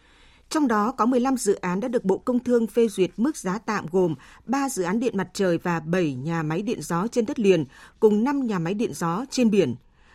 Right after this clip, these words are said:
Ngoài ra hiện có bốn dự án đã được E V N và các chủ đầu tư thống nhất giá tạm thời đang được Bộ Công Thương xem xét phê duyệt. Theo ông Trần Việt Hòa, Cục trưởng Cục Điều tiết Điện lực, kết quả này là tín hiệu tích cực, thể hiện nỗ lực đàm phán của E V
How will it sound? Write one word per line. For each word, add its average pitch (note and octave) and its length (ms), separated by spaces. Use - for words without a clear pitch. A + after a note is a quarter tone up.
Ngoài A3+ 160
ra C#4 140
hiện A#3+ 220
có F#3+ 160
bốn G3+ 320
dự B3 200
án G3 240
đã B3 80
được A3 160
E B3 120
V G#3 60
N G#3 100
và F3 220
các C#4+ 160
chủ G3 120
đầu D#3+ 160
tư A3 260
thống G#3 260
nhất D4+ 120
giá F#3+ 180
tạm - 220
thời F3 320
đang C4 180
được G#3+ 80
Bộ F3+ 120
Công A#3 220
Thương A3 260
xem G3+ 240
xét - 260
phê G#3 140
duyệt. F3+ 260
Theo B3+ 160
ông A#3 280
Trần F#3+ 200
Việt F3+ 180
Hòa, E3+ 280
Cục F#3+ 260
trưởng F#3 260
Cục G3 260
Điều F#3 180
tiết C#4+ 260
Điện G3 180
lực, F3+ 200
kết F#4 140
quả - 100
này F3 180
là E3+ 100
tín E3+ 200
hiệu C4 240
tích - 180
cực, - 320
thể A3+ 100
hiện F3 200
nỗ E3 100
lực D4 220
đàm E3+ 180
phán E3 280
của F#3+ 200
E G#3+ 100
V G3+ 100